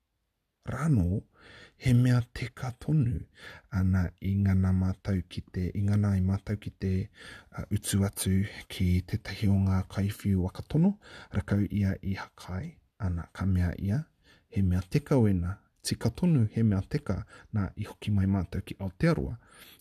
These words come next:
i tini i wena mea teka ki te pēke i konei rakau ke rātau i mōhio he mea teka ke wena. Kia tūpatau ne, a te titiro. Uh, tuarua, kohia he heru, he, he pepa muku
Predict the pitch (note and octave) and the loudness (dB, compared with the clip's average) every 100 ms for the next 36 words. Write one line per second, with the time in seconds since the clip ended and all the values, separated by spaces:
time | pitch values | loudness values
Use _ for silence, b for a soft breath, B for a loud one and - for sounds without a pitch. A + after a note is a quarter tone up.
0 | A#2+ G2 - G#2+ G2 - G2 F#2 F#2+ G2 | -2 0 2 4 4 2 -2 -2 0 2
1 | F#2+ F#2+ F2+ - G#2+ G#2 - - - - | 2 0 -4 -8 -8 -8 -8 -14 -10 -6
2 | G#2 - - - A2+ B2 - - F#2+ - | -4 -4 -8 0 2 2 -2 -6 -6 -4
3 | G#2 C#3 - B2+ A2+ A2+ B2 A#2+ A#2+ C3+ | 0 0 2 4 4 4 2 4 4 4
4 | D#3 D3+ G3 G3 F3+ G3+ G3 G3+ G3+ G3 | 2 2 0 2 0 2 4 4 4 2
5 | C3 A#2+ B B B B B _ - - | 0 -4 B B B B B _ -16 0
6 | C#3 B2 A2 - G#2 B2+ - A2+ G#2+ A2+ | 2 2 -2 -2 0 0 0 -4 -2 -4
7 | - G#2+ - E2+ E2 _ _ _ - - | -4 -8 -6 -6 -10 _ _ _ -16 -2
8 | F#2+ F2 F#2 - F#2 B2+ F3 D#3 _ _ | 0 2 -2 -2 4 4 4 -2 _ _
9 | _ _ _ _ _ - B B B - | _ _ _ _ _ -20 B B B 2
10 | G2 A2 G#2 G2 F#2 G#2+ F#2+ F#2+ F2 - | 4 6 6 4 2 4 4 2 -4 -12
11 | _ - G2 F#2 F#2 F2 _ B B B | _ -2 2 4 2 -2 _ B B B
12 | B - - - A3 G#2 G#2+ - | B -4 0 2 6 6 6 2